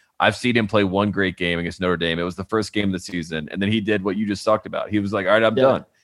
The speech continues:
Speaker 2: I'm
Speaker 1: like,
Speaker 2: done.
Speaker 1: "I'm getting
Speaker 2: Yeah.
Speaker 1: drafted." <laughs> Is that a triple double? I'm out.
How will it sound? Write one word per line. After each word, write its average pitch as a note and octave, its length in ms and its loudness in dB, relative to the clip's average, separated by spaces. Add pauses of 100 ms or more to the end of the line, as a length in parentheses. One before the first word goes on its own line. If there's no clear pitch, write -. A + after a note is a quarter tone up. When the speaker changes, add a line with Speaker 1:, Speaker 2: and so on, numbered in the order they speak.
Speaker 2:
I'm C3+ 80 -2
Speaker 1:
like, A2 80 6
Speaker 2:
done. B2+ 100 8
Speaker 1:
"I'm A#2+ 60 4
getting C#3+ 180 4
Speaker 2:
Yeah. G2+ 280 6
Speaker 1:
drafted." - 480 0
<laughs> - 0 -
Is - 140 0
that E3 140 4
a E3 40 8
triple D#3 300 4
double? C#3 380 6 (300)
I'm C3+ 140 4
out. G#3 300 6